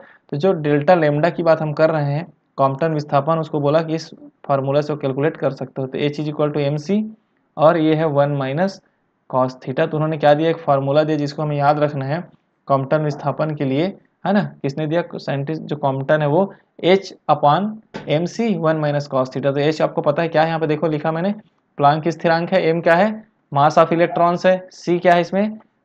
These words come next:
प्रकाश का वेग है, speed of light है, और theta क्या आपको पता है, प्रकीर्णन का कोण है। तो यहाँ पर ये हम तो नॉर्मल इसका क्या निकाल लिए,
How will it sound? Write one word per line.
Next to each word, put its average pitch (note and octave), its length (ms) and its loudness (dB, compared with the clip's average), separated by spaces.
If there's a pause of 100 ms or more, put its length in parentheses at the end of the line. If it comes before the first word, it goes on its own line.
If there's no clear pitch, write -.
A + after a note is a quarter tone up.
प्रकाश D3 360 6
का E3+ 120 0
वेग E3 200 2
है, G3 160 0 (240)
speed D#3+ 280 0
of D#3+ 160 4
light D#3+ 280 4
है, F#3+ 200 -2 (280)
और D3 140 -2
theta C#3+ 320 0
क्या C#3+ 120 0
आपको C#3 160 -6
पता C3+ 220 -4
है, D3+ 100 -4
प्रकीर्णन C3 480 -8
का F3+ 120 -2
कोण C3 240 -4
है। C3 100 -10 (340)
तो E3+ 60 2
यहाँ E3+ 160 6
पर G#3+ 300 4 (720)
ये F#3+ 100 6
हम G3 200 6
तो G3 100 4
नॉर्मल E3+ 320 4
इसका F#3 180 -2
क्या E3 160 4
निकाल E3+ 280 4
लिए, G3+ 240 0